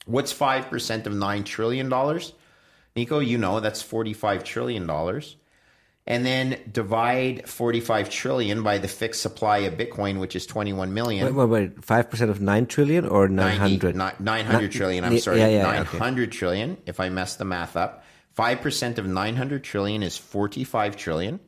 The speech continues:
Speaker 1: Forty-five trillion divided by twenty-one million. There's your two million dollars per Bitcoin price target. Now, if we just did a binary,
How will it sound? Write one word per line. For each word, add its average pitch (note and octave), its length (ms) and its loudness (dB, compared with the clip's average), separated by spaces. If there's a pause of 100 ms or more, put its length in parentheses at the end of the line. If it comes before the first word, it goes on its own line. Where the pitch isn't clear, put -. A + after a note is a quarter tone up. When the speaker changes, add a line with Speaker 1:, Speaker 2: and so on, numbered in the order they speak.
(320)
Speaker 1:
Forty-five A2+ 800 -2
trillion F#2+ 640 -2 (120)
divided F2+ 440 0
by F2+ 140 0
twenty-one G#2 840 -4
million. F#2 400 -4 (680)
There's F#2+ 280 -2
your G2 80 -4
two - 280 -6
million F#2+ 420 -4
dollars E2 640 -4 (320)
per G2 180 -4
Bitcoin E2+ 600 -6 (200)
price C#3+ 340 -4
target. - 420 -6 (760)
Now, B2 380 0 (1400)
if A#2+ 160 -2
we D#3+ 140 4
just D3+ 260 0
did D3+ 120 2
a B2 40 2
binary, A#2 800 0